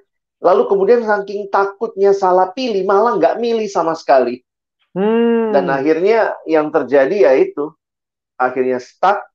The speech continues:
Speaker 1: lalu akhirnya hanya berjuang dengan usaha sendiri tanpa benar-benar yang tadi Bang Elo bilang ya,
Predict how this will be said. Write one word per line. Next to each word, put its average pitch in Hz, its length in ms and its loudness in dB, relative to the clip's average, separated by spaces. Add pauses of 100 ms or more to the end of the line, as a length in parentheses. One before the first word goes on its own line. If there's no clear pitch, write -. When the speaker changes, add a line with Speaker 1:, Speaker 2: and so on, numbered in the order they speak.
(200)
Speaker 1:
lalu 131 320 2
akhirnya 135 480 -2
hanya 131 320 -2
berjuang 127 560 -2
dengan 123 240 -6
usaha 127 480 -6
sendiri 123 400 -8
tanpa 120 560 -4
benar-benar 127 800 -6 (640)
yang 120 160 -8
tadi 120 240 2
Bang 117 160 -2
Elo 117 240 0
bilang 113 320 -4
ya, 131 160 -10